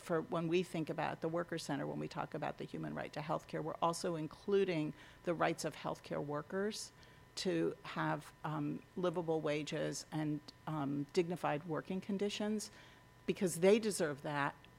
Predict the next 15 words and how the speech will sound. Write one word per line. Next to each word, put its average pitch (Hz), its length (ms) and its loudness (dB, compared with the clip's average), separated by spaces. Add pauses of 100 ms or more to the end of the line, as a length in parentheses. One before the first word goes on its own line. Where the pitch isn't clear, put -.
(200)
but, - 100 0 (120)
and 202 320 6 (100)
also 175 420 4
because 160 600 -2 (540)
as 175 160 2
patients, 196 760 0 (360)
we, 185 360 4 (200)
we 196 220 4
need 175 260 0
to 160 60 -2
have 151 240 -6
healthcare 143 480 -6
workers 147 600 -6
who 147 240 -4 (360)
are 143 280 0